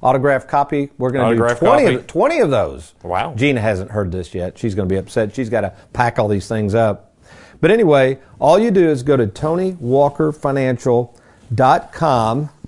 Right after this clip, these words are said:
Speaker 1: What was the link gonna be on that, Aaron? It was four, okay, yeah, dot com forward slash quiz. So go to tony walker dot com forward slash quiz. You just have to take the quiz. You don't have to pass it, folks.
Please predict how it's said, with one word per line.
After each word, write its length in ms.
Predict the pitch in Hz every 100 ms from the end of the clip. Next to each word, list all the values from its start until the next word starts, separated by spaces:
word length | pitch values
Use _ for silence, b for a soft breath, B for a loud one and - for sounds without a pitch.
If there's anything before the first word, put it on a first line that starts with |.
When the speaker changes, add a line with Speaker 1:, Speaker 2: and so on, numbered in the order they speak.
| -
Speaker 1:
What 120 | 165
was 120 | 120
the 60 | 107
link 220 | 117 120
gonna 160 | 123 110
be 160 | 117
on 100 | 120
that, 140 | 113 113
Aaron? 240 | 120 117
It 100 | 123
was 180 | 113 98
four, 420 | - 160 160 -
okay, 320 | 131 127 113
yeah, 180 | 95 117
dot 300 | 92 160 -
com 320 | 170 147 127
forward 400 | - 160 165 143
slash 420 | - 147 131 110
quiz. 720 | - - 175 143 87 73 - - b b b b
So 120 | - 120
go 140 | 127
to 80 | 101
tony 240 | 147 175
walker 360 | 175 156 156 143 - -
dot 240 | 131 135
com 240 | - 123 104
forward 340 | 147 156 170 - -
slash 840 | - 147 147 - - 143 135 131
quiz. 400 | - - 131 110
You 80 | 185
just 160 | 285 -
have 160 | 202
to 80 | 117
take 260 | 120 135 98
the 60 |
quiz. 340 | - 104 82 131
You 60 |
don't 140 | 151 147
have 200 | 151 -
to 220 | 113 90 B B
pass 320 | - 147 127 -
it, 140 | 87
folks. 400 | 110 98 87 -